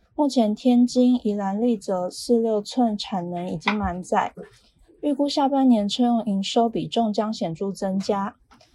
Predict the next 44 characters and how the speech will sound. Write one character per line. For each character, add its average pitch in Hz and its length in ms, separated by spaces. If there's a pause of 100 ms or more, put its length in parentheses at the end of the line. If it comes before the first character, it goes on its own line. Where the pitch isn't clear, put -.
(160)
第 285 120
三 269 260
季 285 160
营 214 220
收 240 240
可 214 180
望 208 180
再 220 220
度 226 140
挑 202 200
战 196 240
新 185 300
高。 185 380 (640)
台 233 160
半 294 160
目 311 160
前 233 240
持 226 220
有 220 160
中 240 260
国 202 340
宁 196 300
德 202 220
时 202 240
代 226 240
的 190 180
电 240 320
池 202 280
二 220 180
极 190 220
体 - 260
订 208 240
单， 196 260 (840)
随 233 240
新 302 240
能 247 160
源 226 140
车 254 200
出 254 220
货 247 260
逐 190 180
季 220 200
成 190 340
长， 185 280